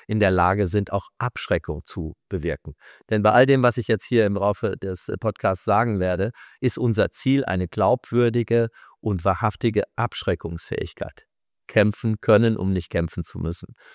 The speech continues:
Das ist unser aller Ziel und da steht der Sanitätsdienst, was Abschreckungsfähigkeit angeht,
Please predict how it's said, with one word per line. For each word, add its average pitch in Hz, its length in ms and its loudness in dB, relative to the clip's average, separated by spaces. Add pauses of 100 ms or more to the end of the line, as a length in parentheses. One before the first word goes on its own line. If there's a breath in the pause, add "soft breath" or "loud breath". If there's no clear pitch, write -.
(180 loud breath)
Das 104 180 4
ist 117 140 0
unser 107 320 2
aller 90 220 2
Ziel 120 360 -2 (240 loud breath)
und 101 160 -4
da 98 100 4
steht 104 220 -2
der 101 140 4
Sanitätsdienst, 95 720 -2
was 85 140 -4 (100)
Abschreckungsfähigkeit - 1200 -4
angeht, 85 300 -4